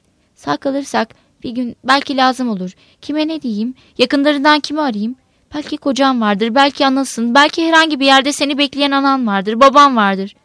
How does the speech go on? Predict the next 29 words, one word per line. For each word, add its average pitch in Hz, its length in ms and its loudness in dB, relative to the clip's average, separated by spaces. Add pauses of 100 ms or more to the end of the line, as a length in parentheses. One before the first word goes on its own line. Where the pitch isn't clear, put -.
(300)
Söyle, 311 300 0
ne 330 140 -8
diyeyim?" 277 240 -4 (560)
"Hayır 277 280 -2
Vaso, 196 380 -6 (280)
adımı 254 300 -2
söylememem 214 680 -4
lazım. 180 380 -8 (160)
Biliyorsun 285 440 -6
ya." 240 260 -6 (800)
Başını 302 260 -2
sallayarak 285 560 -2
sözümü 233 320 -4
onayladı 196 480 -4
ama 214 240 -6 (300)
bahçesinden 247 680 2
günün 240 260 -2
birinde 196 300 -2
kemiklerim 233 500 -4
çıkarıldığı 240 540 -6
zaman 196 340 -6 (280)
kimin 349 240 -6
oldukları 226 480 -2
bilinmeyecek 226 640 -4
diye 220 100 0
gözlerinde 220 600 -4
bir 220 160 -8
üzüntü 214 300 -8
okunuyordu. 175 600 -10